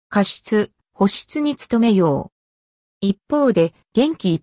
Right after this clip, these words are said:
ぱいの同級生も多い。中学のサッカー部の仲間は、昨秋、年輪ピックのサッカーに出場した。野球の審判資格を持つ中学の同級生は、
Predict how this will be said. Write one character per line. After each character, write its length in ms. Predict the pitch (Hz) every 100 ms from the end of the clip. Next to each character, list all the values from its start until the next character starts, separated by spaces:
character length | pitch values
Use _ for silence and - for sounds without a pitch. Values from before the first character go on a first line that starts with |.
| _
ぱ 160 | 233
い 60 | 240
の 140 | 226
同 220 | 196 233 262
級 180 | 277
生 240 | 269 220 196
も 340 | 165 - 190
多 60 | 180
い。 220 | 139 - _ _ _ _ _ _ _
中 240 | - 339 339
学 260 | 269 -
の 140 | 180 165
サ 180 | -
ッ 60 | 175 _
カ 160 | 269 254
ー 40 |
部 120 | 202
の 140 | 180 165
仲 240 | 156 175
間 140 | 175
は、 180 | 160 156 - _ -
昨 280 | 196 -
秋、 380 | - 254 240 214 - _ 185
年 220 | 226 294
輪 220 | 285 277
ピ 120 | 277
ッ 80 | 285
ク 120 | - 202
の 200 | 175 - _ _
サ 160 | -
ッ 60 | 269 _
カ 180 | 247 226
ー 40 |
に 120 | 175
出 340 | - - - 220
場 260 | 190 175
し 120 | -
た。 240 | - 143 - _ _ _ _ _ _ _ 202
野 160 | 185
球 280 | - 302 311
の 120 | 311
審 260 | 294 247 285
判 240 | 285 285 277
資 100 | -
格 320 | 262 - 185
を 40 |
持 120 | 180 180
つ 260 | - 156 - _
中 220 | - 277 311
学 280 | 254 - 170
の 100 | 147
同 220 | 160 247
級 220 | - 240
生 240 | - 214
は、 220 | 165 156